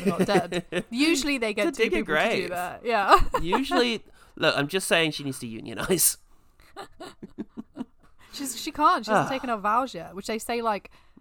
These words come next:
Speaker 1: a hundred times during the,
Speaker 2: Oh,
Speaker 1: "You
Speaker 2: God.
Speaker 1: haven't taken your vows. You haven't taken your vows.
Speaker 2: It's
Speaker 1: You
Speaker 2: that
Speaker 1: haven't taken your vows." And I'm like,
Speaker 2: <laughs>
Speaker 1: "Okay, she gets it. She's, like, eighteen. Calm down."
Speaker 2: Is that like being an intern in the religious <laughs> sphere? It's like, "We're not gonna give you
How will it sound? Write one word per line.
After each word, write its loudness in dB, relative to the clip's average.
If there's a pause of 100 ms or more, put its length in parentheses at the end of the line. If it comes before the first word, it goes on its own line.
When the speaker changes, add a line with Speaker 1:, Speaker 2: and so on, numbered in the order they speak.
(160)
Speaker 1:
a -16
hundred -2
times -2
during -10
the, -16
Speaker 2:
Oh, -2
Speaker 1:
"You 0
Speaker 2:
God. 6
Speaker 1:
haven't 6
taken -4
your -2
vows. 2
You -12
haven't -4
taken -10
your -8
vows. -2
Speaker 2:
It's -2
Speaker 1:
You 8
Speaker 2:
that 6
Speaker 1:
haven't -6
taken -8
your -6
vows." 0
And -8
I'm -8
like, -2
Speaker 2:
<laughs> -2
Speaker 1:
"Okay, -4
she -12
gets -8
it. -6
She's, -14
like, -6 (200)
eighteen. -14
Calm -12
down." -8
Speaker 2:
Is -4
that 6
like 2
being 0
an -4
intern -8
in -6
the -6
religious -4
<laughs> -4
sphere? -2
It's -8
like, 0
"We're -6
not -4
gonna -6
give -10
you -8